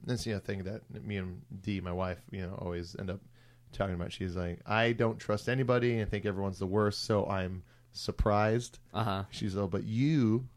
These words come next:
Speaker 1: assume the best of everybody and then have the ability to be devastated when someone doesn't live up to <laughs> how
Speaker 2: <laughs>
Speaker 1: nice you thought they were."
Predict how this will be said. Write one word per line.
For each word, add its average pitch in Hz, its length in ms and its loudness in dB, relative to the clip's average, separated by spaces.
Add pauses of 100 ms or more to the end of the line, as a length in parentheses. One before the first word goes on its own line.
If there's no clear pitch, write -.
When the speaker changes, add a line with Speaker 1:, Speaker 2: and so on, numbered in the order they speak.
(220)
Speaker 1:
assume 107 440 0
the 95 60 0
best 120 380 2
of 92 120 -2
everybody 87 500 0 (320)
and 113 160 2
then 101 320 0 (260)
have 104 260 2
the 104 120 2
ability 98 360 2
to 90 80 -8
be 101 120 0
devastated 92 680 0
when 98 160 -2
someone 101 300 -2
doesn't 107 240 0
live 143 200 4
up 151 220 2
to 151 280 6
<laughs> - 120 0
how 233 200 6
Speaker 2:
<laughs> - 0 -
Speaker 1:
nice 202 420 6
you 170 100 6
thought 147 260 4
they 143 140 6
were." 120 300 4